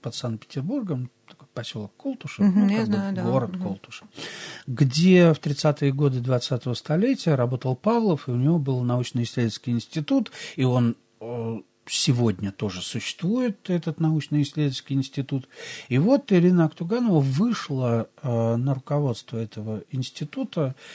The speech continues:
Speaker 1: как раз с предложением не просто оформить там музей Павлова, а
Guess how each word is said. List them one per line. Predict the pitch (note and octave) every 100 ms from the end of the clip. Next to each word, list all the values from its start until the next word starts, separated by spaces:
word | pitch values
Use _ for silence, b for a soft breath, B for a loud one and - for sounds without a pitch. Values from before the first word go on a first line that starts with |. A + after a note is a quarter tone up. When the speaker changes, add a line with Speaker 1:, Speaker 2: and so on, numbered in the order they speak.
| B B
Speaker 1:
как | C#3 E3
раз | G3+
с | -
предложением | - F3+ E3 D3+ C#3 G#2+ G2 G2+ F#3+ A#3 A3+ _ b b b b b
не | D#3+ E3+
просто | G#3 C4 -
оформить | D#3+ - D#3+ B2 G#2 -
там | A2 G2+
музей | A#2+ B2 A#2 G2
Павлова, | G#2 F2+ E2 E2 - _ B B B -
а | B2+ B2+ B2 A#2+